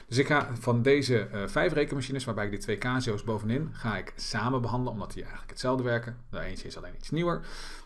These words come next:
Maar van deze ga ik dus, eh, alles uitleggen. En als je nou, eh, op zoek bent naar, "Wauw, waar in de video moet ik zijn?" Check even hierboven. Hierboven zie je precies, eh, wanneer ik met welke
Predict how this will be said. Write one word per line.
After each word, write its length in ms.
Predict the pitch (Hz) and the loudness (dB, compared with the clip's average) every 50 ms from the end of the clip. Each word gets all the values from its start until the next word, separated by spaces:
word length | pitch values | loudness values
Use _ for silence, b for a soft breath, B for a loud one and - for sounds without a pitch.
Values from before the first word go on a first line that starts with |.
| B | B
Maar 140 | - 123 123 | 2 4 4
van 100 | 120 131 | 6 8
deze 320 | 135 156 170 143 151 143 - | 8 8 8 8 6 4 4
ga 220 | - - 131 123 | 2 0 0 2
ik 120 | 120 117 117 | 2 2 2
dus, 220 | 120 110 - - | 0 0 0 0
eh, 140 | 113 104 104 | -2 -2 0
alles 200 | 110 110 107 110 | -2 -4 -4 -2
uitleggen. 340 | 123 131 135 143 135 - - | -2 -2 -2 -2 -2 -4 -4
En 80 | 127 | -2
als 140 | 127 120 - | -2 0 2
je 60 | 131 | 2
nou, 220 | 123 117 110 104 120 | 2 2 2 2 0
eh, 180 | 110 104 104 | -2 -2 -4
op 80 | 117 113 | -4 -4
zoek 140 | - 143 127 | -2 -2 0
bent 160 | 127 117 107 | 0 0 2
naar, 240 | 110 101 92 - - | 0 0 -2 -2 -2
"Wauw, 260 | - 117 110 87 82 101 | 0 2 2 2 2 2
waar 240 | 107 117 127 131 135 | 4 4 4 4 4
in 60 | 131 | 4
de 60 | 127 | 4
video 180 | 123 127 123 117 | 4 6 6 6
moet 80 | 110 110 | 6 4
ik 60 | 110 | 2
zijn?" 300 | - 135 135 147 147 - B B B B B | 2 2 2 2 0 -2 B B B B B
Check 200 | B 170 165 165 | B 4 4 4
even 120 | 160 151 | 4 2
hierboven. 560 | 143 135 139 143 147 147 147 139 143 127 - - - | 4 4 6 6 6 6 8 10 12 12 12 12 12
Hierboven 340 | 135 127 131 135 131 120 | 10 10 10 10 10 8
zie 100 | 120 127 | 8 6
je 60 | 120 107 | 4 4
precies, 380 | - - 143 139 131 - - - - - - | 4 4 4 4 4 2 -2 -4 -6 -6 -2
eh, 180 | - 117 117 110 | 0 2 2 2
wanneer 360 | 104 110 113 113 113 110 110 | 4 4 4 4 4 4 2
ik 200 | 113 110 - - - | 0 -2 -2 -4 -2
met 220 | - 127 127 127 | 0 0 0 0
welke 360 | 107 107 101 101 - 110 98 | 0 0 0 0 0 -2 -4